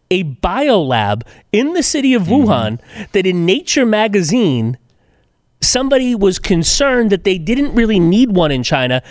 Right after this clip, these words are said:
Speaker 1: and they were concerned that it was a front for bioweapons lab.
Speaker 2: Mm-hmm.
Speaker 1: Like, why that wasn't, and then when people tried to put that in the news, they, like, shut it down.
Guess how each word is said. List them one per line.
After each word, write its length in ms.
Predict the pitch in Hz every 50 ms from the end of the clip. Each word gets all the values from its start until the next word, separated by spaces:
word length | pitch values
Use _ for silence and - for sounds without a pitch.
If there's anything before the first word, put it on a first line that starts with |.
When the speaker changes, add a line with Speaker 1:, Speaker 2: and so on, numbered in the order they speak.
| - - -
Speaker 1:
and 100 | - 185
they 80 | 202 196
were 80 | 196
concerned 400 | 185 185 185 165 - 233 226 220
that 60 | 208 185
it 40 |
was 140 | 170 165 151
a 40 | 160
front 260 | - - 170 160 143
for 100 | - 151
bioweapons 520 | 139 143 143 139 131 139 131 - 110 101 101
lab. 120 | 95 107
Speaker 2:
Mm-hmm. 300 | 104 104 98 98 98 104 107 - - _ _ _ _ _ _ _ _ _ - - - - -
Speaker 1:
Like, 200 | 185 180 170 - _ _ _ _ - - -
why 440 | 202 220 185 170 165 185 196 226 254
that 240 | 247 254 247 202 180
wasn't, 400 | 208 214 196 180 196 185 165 - -
and 140 | 190 185 202
then 140 | 214 214 208
when 180 | 202 190 175
people 280 | - - 269 233 226 214
tried 360 | - - - - 156 170 175 202
to 40 |
put 200 | 180 - 202 190
that 120 | 208 202 196
in 60 | 190
the 60 | 185
news, 340 | 175 170 180 208 247 240 - - - - - - - _
they, 140 | - 160 151
like, 200 | 135 131 123 -
shut 340 | - - - - 156 135 123
it 140 | 117 92 104
down. 320 | 107 107 98 92 90